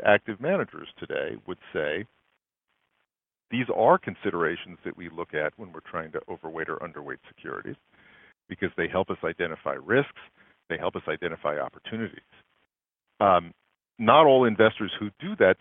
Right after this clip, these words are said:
self-identify as E S G or impact investors. They just consider themselves active investors, and that's part of what they're doing. Um, what I, what I do think is happening is probably the intensity of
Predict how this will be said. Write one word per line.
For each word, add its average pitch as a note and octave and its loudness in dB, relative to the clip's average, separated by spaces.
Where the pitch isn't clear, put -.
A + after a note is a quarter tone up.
self-identify G2+ 2
as G2+ -2
E F#2 -4
S E2+ -4
G F2 -8
or D#2+ -6
impact E2+ -12
investors. - -16
They F2+ -8
just - -14
consider - -12
themselves D#2 -10
active E2 -6
investors, C3 0
and E2+ -6
that's E2+ 0
part F2+ -2
of E2 -8
what D#2+ -6
they're D2+ -6
doing. G2+ -8
Um, F#2+ 6
what A2+ 4
I, G#2+ 8
what G#2 0
I F#2 2
do G#3+ -4
think G2+ -4
is E2+ -6
happening D2 -6
is F#2+ -4
probably G#2 2
the F#2 -8
intensity G#2 -4
of D#2 -2